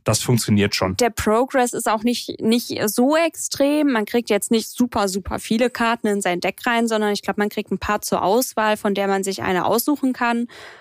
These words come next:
Speaker 2: Ähm, man kann das aber auch immer wieder wechseln, welche man sich
Speaker 1: Mhm.
Speaker 2: aussucht. Und wir kriegen auch Items, die wir gemeinsam einsetzen können, sowas wie einen Heiltrank. Ähm,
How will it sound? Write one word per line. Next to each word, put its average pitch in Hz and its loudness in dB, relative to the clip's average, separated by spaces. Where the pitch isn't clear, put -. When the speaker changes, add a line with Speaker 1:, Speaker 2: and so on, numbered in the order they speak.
Speaker 2:
Ähm, 208 0
man 214 4
kann 220 2
das 233 2
aber 214 0
auch 202 -2
immer 208 0
wieder 196 0
wechseln, 240 0
welche 240 2
man 226 2
sich 220 -2
Speaker 1:
Mhm. 139 6
Speaker 2:
aussucht. 214 2
Und 220 4
wir 214 2
kriegen 233 0
auch 202 0
Items, 254 0
die 220 0
wir 208 2
gemeinsam 214 2
einsetzen 208 0
können, 208 2
sowas 196 0
wie 196 2
einen 190 0
Heiltrank. 185 0
Ähm, 185 0